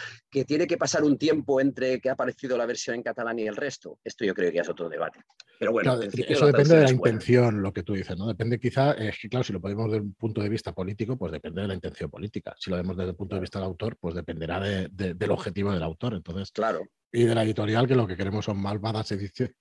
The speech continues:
Speaker 2: editoriales que
Speaker 1: Sí.
Speaker 2: quieren vender libros, entonces, claro, depende
Speaker 1: Sí, sí,
Speaker 2: de dónde
Speaker 1: sí.
Speaker 2: lo mires, pues tendrás un objetivo
Speaker 1: Sí.
Speaker 2: u otro.
Speaker 1: A mí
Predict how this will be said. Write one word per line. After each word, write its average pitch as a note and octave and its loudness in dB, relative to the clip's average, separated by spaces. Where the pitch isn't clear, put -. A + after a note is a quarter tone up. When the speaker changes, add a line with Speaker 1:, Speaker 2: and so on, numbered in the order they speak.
Speaker 2:
editoriales A#2 2
que G#2 -4
Speaker 1:
Sí. - -6
Speaker 2:
quieren G#2+ 0
vender G#2 0
libros, A#2+ 0
entonces, F2 -6
claro, F#2+ -6
depende F#2 -6
Speaker 1:
Sí, F#2 -2
sí, F#2 -2
Speaker 2:
de F#2 -2
dónde F#2+ -4
Speaker 1:
sí. F#2 -2
Speaker 2:
lo F#2+ -4
mires, G2+ -6
pues G2 -8
tendrás F2 -6
un F#2 -6
objetivo F2+ -6
Speaker 1:
Sí. F2 -4
Speaker 2:
u - -6
otro. E2 -10
Speaker 1:
A - -20
mí - -20